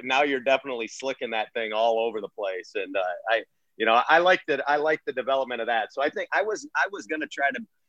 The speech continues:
I can't be prepared on this because there's no way I'd be overly prepared, but I wanted to have five visual aids of you, but there were tough pic-, there weren't a lot of pictures of you as an assistant coach.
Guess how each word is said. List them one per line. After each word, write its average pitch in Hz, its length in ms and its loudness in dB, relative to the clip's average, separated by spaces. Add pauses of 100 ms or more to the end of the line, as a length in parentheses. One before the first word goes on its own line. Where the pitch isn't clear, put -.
(180)
I 127 80 6
can't 165 280 4
be 151 120 2
prepared 113 480 0
on 90 140 -4
this 95 280 -6
because 107 320 -2
there's 107 200 -2
no 127 160 4
way 113 160 6
I'd 104 80 0
be 104 100 -2
overly 101 440 -2
prepared, 92 460 -4 (260)
but 127 100 4
I 135 80 8
wanted 156 300 4
to 131 80 4
have 120 200 4
five 127 300 2 (100)
visual 107 480 0
aids 98 540 0
of 107 160 2
you, 98 220 -2
but 107 140 -4
there 123 120 4
were 110 140 -2
tough 180 240 2
pic-, 175 140 -4
there 135 160 2
weren't 175 180 0
a 139 160 2
lot 143 100 4
of 123 120 2
pictures 135 320 -2
of 110 140 -2
you 110 180 0
as 104 160 0
an 101 80 -8
assistant 101 500 -10
coach. - 380 0